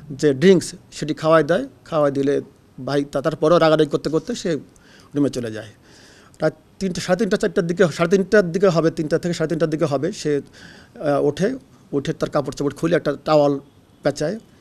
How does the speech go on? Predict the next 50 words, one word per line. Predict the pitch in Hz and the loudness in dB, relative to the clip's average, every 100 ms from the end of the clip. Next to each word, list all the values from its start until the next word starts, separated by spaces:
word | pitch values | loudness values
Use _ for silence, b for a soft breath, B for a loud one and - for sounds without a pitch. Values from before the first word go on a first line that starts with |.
| b b - | b b -2
টাওয়াল | 143 139 143 143 143 | 2 2 0 -4 -6
পরে | 147 147 | -2 2
ওঠে, | 151 143 180 | 2 0 -4
উঠে | 233 135 151 143 | -4 -4 -2 0
ওই, | 139 | -2
আহ, | 127 - 139 135 131 | -8 -8 -4 -4 0
কার্নিশ | 160 165 170 - | 2 2 0 -2
বেয়ে | 135 165 175 180 - | 2 4 4 0 -8
ছাদে | - 170 | -4 2
ওঠে, | 160 131 117 101 | 4 4 -2 -10
ছাদে | - 147 160 | -8 -2 -2
সিঁড়ির | - 160 170 - B B | -2 -2 -2 -4 B B
দরজা | 151 151 | -2 0
খোলা | 143 170 | 2 2
ছিল। | 160 170 185 233 B B B B B B | 2 0 -2 -6 B B B B B B
প্রথমে | 151 180 170 | 0 2 2
ভাইয়ের | 151 175 | 6 6
রুমে | 165 170 | 6 4
যায়, | 151 170 233 - _ _ B B B | 6 4 2 -8 _ _ B B B
ও, | 147 156 180 151 | 0 0 -2 -6
মানে | 147 156 | -4 -4
সাতক্ষীরাতে | 151 165 - 202 196 | 0 -2 0 0 2
একটা | 202 | 0
প্রচলন | 190 175 185 180 | 0 0 4 4
আছে | 175 | 4
যে | 175 | 4
আসলে | 180 185 190 190 170 | 4 4 2 2 0
দরজা | 190 156 170 175 175 160 | -10 0 4 6 4 4
লাগায় | 139 147 160 170 | -4 0 4 4
কেউ, | 185 | 4
সিটকানি | 165 180 165 180 | 0 0 0 2
লাগায় | 156 147 | 4 2
কেউ | |
ঘুমায় | 151 151 143 | 2 2 0
না, | 113 110 | -2 -4
দরজা | 143 139 | -4 -2
খোলাই | 170 156 | 2 4
থাকে, | 143 113 117 | 2 -2 -8
কিন্তু | 160 147 | -8 -6
বাইরের | 127 151 170 202 165 | 0 2 4 4 4
যে | 202 | 0
মে-, | 165 175 196 | 2 0 0
মানে, | 156 151 156 147 | 0 0 2 0
আহ, | 139 131 - - - - - 139 127 | -2 -6 -20 -20 -20 -18 -6 -4 -2
গ্রিল | 131 170 214 | -2 2 2
ছিল | - 175 | 4 4
সেখানে | 139 170 190 | 4 2 0
তালা | 180 170 | 6 6
লাগানো | 147 139 | 6 2
ছিল, | 127 139 143 | 0 -2 -4